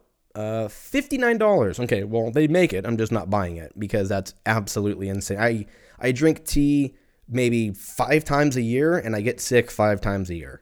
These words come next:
Like, I don't, I'm, I'm, I'm not, I'm not doing, I'm not doing that, man. I'm not drinking tea for fun. I'm drinking tea unless it's iced tea, and even then, it's, there's usually some lemonade and usually some vodka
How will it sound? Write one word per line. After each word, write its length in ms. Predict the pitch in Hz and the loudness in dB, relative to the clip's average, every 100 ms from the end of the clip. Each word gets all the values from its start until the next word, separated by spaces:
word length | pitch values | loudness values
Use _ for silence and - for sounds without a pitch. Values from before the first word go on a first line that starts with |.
| - | -12
Like, 200 | 101 104 | -8 -2
I 120 | 113 | 0
don't, 420 | 113 120 120 113 110 | 2 4 4 0 -4
I'm, 160 | 107 101 107 | -8 -8 -4
I'm, 220 | 131 123 | -2 0
I'm 140 | 131 | 0
not, 340 | 147 147 165 - _ - - | 2 2 0 -2 _ -18 -2
I'm 140 | 131 | 0
not 340 | 151 156 135 110 | 2 0 -4 2
doing, 480 | 139 139 131 123 | 4 6 4 2
I'm 140 | 123 139 | 0 -2
not 240 | 139 123 | -2 -4
doing 400 | 135 143 139 113 | 2 4 4 2
that, 340 | 104 98 90 113 | 0 0 -2 -2
man. 480 | 107 104 101 110 - | 0 0 0 -4 -6
I'm 120 | 120 | -4
not 220 | 127 135 | -4 -4
drinking 520 | 120 131 147 151 135 117 | 0 2 2 2 -2 -2
tea 600 | - 165 202 107 113 - _ _ | 2 2 2 0 -2 -6 _ _
for 220 | - 117 | -2 -2
fun. 460 | - - 175 85 78 | 0 -2 -2 -4 -4
I'm 120 | 117 | -2
drinking 460 | 131 190 196 165 117 | 0 0 0 -2 2
tea 520 | - 180 165 131 135 _ _ _ _ _ _ _ _ _ _ _ _ _ _ _ _ - | 2 2 2 0 -2 _ _ _ _ _ _ _ _ _ _ _ _ _ _ _ _ -2
unless 200 | 160 208 | 2 4
it's 140 | 247 - | 2 2
iced 360 | 123 147 - - | -2 0 0 4
tea, 260 | 214 233 | 4 4
and 140 | 139 135 | -2 -2
even 360 | 220 233 208 120 | 2 2 2 2
then, 360 | 123 120 87 90 | 4 4 2 -6
it's, 240 | 113 104 | -8 -6
there's 280 | 110 127 113 | -2 -2 -2
usually 360 | 135 165 147 165 | -2 0 2 2
some 220 | 147 113 | 2 0
lemonade 440 | 110 120 123 127 | 2 2 4 2
and 160 | 123 101 | 0 0
usually 380 | 113 120 113 113 | 0 0 0 -2
some 180 | - 98 | -2 -2
vodka 540 | 107 98 85 98 | 0 0 -4 -12